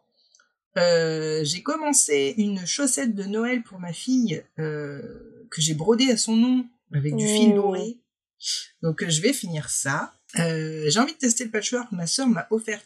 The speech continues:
Speaker 1: tout ce qu'il faut, euh, pour faire du patchwork, donc, euh, je sais pas par quoi je vais commencer, en fait. J'ai envie de le faire, mais je ne sais pas à quoi.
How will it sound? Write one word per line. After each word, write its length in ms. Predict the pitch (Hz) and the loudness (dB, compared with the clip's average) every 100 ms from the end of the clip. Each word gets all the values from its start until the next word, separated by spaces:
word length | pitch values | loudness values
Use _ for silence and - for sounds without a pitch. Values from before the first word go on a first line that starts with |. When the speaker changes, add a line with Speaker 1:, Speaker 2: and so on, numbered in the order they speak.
| - | -8
Speaker 1:
tout 140 | 403 | -4
ce 100 | 415 | -2
qu'il 160 | - 226 | -2 -4
faut, 320 | 240 247 240 | -2 0 2
euh, 80 | 180 | 0
pour 160 | - | -4
faire 160 | - 214 | -10 -8
du 120 | 185 | -10
patchwork, 500 | - - - 240 240 | -12 -8 -6 -6 -4
donc, 260 | 165 156 - | -4 -4 -6
euh, 140 | 160 | -8
je 80 | 151 | -6
sais 140 | 156 | -6
pas 100 | 240 | -6
par 200 | - 269 - | -4 -6 -4
quoi 100 | 226 | -4
je 60 | |
vais 100 | 180 | -6
commencer, 400 | 190 185 185 233 | -12 -12 -8 -8
en 60 | 175 | -8
fait. 160 | 147 - _ _ _ _ _ | -12 -16 _ _ _ _ _
J'ai 100 | 151 | -2
envie 200 | 180 240 | 2 4
de 60 | 233 | 4
le 80 | 202 | 2
faire, 240 | - 269 | 0 2
mais 80 | 233 | 2
je 100 | 190 | 0
ne 40 | |
sais 100 | 170 | -6
pas 180 | - 233 | -4 -4
à 80 | 233 | -4
quoi. 340 | - 226 269 | -4 -4 -4